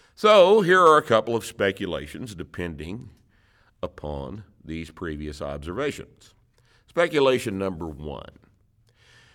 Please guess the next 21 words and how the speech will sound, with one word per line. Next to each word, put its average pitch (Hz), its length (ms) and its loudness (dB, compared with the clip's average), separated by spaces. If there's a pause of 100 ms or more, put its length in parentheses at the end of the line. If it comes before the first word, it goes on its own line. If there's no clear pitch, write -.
Women 220 280 4
tend 180 260 0
to 151 80 -2
be 135 160 -2
more 117 180 -2
flexible 104 600 -2
than 92 240 -6
men. 87 300 -8 (360)
Range 82 360 -6
of 85 80 -12
motion 117 340 -6
around 92 300 -2
a 76 60 -10
joint 123 380 -4
is 92 140 -10
associated 123 800 0
with 101 160 -6
the 101 100 -6
ability 101 420 -2
to 82 80 -6
relax 101 720 -4